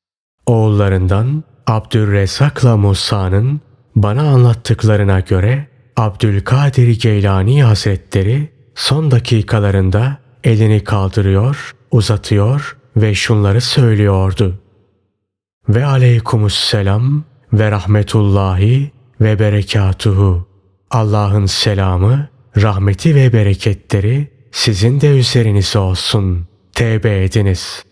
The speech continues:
Safa dahil olunuz. Geliyorum." Bundan sonra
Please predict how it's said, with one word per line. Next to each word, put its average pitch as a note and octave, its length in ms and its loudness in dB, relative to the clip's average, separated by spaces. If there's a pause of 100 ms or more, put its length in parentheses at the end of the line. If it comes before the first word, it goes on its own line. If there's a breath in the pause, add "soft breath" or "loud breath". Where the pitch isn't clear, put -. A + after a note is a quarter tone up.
(260)
Safa B2 480 -4
dahil A#2 420 2
olunuz. G2 680 0 (340)
Geliyorum." G2 840 0 (960)
Bundan G#2 400 2
sonra G#2 640 -2